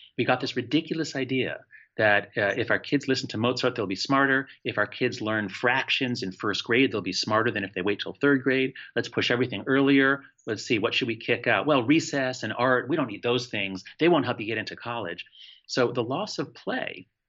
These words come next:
uh, we believe, is one of the biggest reasons why kids who are play deprived find interpersonal conflicts very, very hard to resolve. They don't have the skills, so they run to H R and then they refuse to come to the meeting where they have to face the person who made a joke.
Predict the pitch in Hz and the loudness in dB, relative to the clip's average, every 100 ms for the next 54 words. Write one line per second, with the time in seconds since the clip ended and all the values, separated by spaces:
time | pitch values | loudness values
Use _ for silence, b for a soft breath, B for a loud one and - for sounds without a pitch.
0 | _ _ _ - - 101 101 113 147 107 | _ _ _ -10 0 0 2 2 2 2
1 | 87 92 147 175 170 - - 185 180 180 | -2 -6 -4 0 0 -2 0 4 4 4
2 | - 131 139 - - - - B B B | 0 0 0 -2 -16 -20 -20 B B B
3 | - 101 104 107 117 - 104 - 139 139 | -8 -2 2 2 0 -4 -16 -6 -2 -2
4 | - 117 113 175 208 - - 85 - - | 0 -2 0 0 0 -2 -2 -4 -4 -10
5 | - b _ - 120 127 127 143 151 135 | -16 b _ -2 2 2 2 -2 -2 -2
6 | 127 117 - 156 - 98 101 95 117 151 | -2 -6 0 -2 -2 -8 -4 0 2 4
7 | 135 120 113 95 92 87 87 85 90 71 | 2 2 0 -2 -2 -4 -2 -2 0 -4
8 | - - B B - - - - 120 127 | -6 -18 B B -4 -2 -2 -2 -2 -2
9 | - 95 131 185 - 160 185 175 107 160 | 0 2 2 2 2 2 4 2 4 4
10 | 180 170 196 190 165 220 165 156 160 143 | 4 2 2 2 0 0 0 -2 -2 -2
11 | - 156 190 185 - 185 185 185 185 226 | 0 0 0 0 0 0 2 4 4 6
12 | 139 127 135 127 143 160 - 165 - 147 | 4 4 2 2 4 2 4 2 2 0
13 | 175 180 160 160 156 180 196 214 | 0 -4 -6 -4 -4 -2 -2 -4